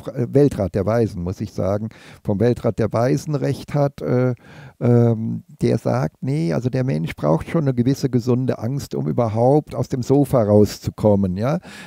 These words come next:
Ja, das ist halt die Frage in der Natur, ne? Da, natürlich haben die alle Nahrung gesucht aus Spaß und so weiter, ja.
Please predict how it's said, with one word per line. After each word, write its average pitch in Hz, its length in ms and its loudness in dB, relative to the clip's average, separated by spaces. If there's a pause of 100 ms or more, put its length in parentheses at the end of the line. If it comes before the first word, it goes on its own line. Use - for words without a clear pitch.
(140)
Ja, 135 260 0
das 160 180 -2
ist 165 140 -6
halt 180 140 -4
die 170 60 -2
Frage 160 400 -4
in 147 80 -2
der 139 100 -2
Natur, 151 500 0
ne? 139 320 -2
Da, - 140 -2 (320)
natürlich 214 400 -2
haben 147 140 0
die 123 160 -2
alle 123 220 0
Nahrung 117 420 0
gesucht 120 380 -2
aus 113 140 -2
Spaß - 460 -4
und 110 180 -4
so 104 200 -4
weiter, 98 380 -8
ja. 147 240 -4